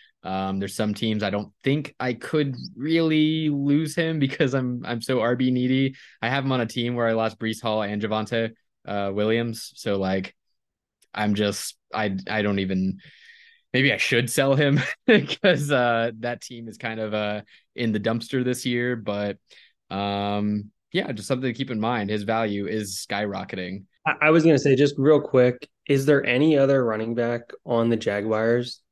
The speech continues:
Speaker 2: that you want to roster?
Speaker 1: Um,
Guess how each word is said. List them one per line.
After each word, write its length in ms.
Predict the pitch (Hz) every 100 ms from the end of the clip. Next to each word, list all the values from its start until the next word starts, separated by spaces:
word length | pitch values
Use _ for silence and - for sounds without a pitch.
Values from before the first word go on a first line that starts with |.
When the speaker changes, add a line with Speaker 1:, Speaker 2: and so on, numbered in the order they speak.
| -
Speaker 2:
that 140 | 120
you 220 | 113 117
want 320 | 113 104 107 -
to 120 | 117
roster? 600 | 98 101 - 127 127 - _ -
Speaker 1:
Um, 720 | 151 151 156 156 156 151 151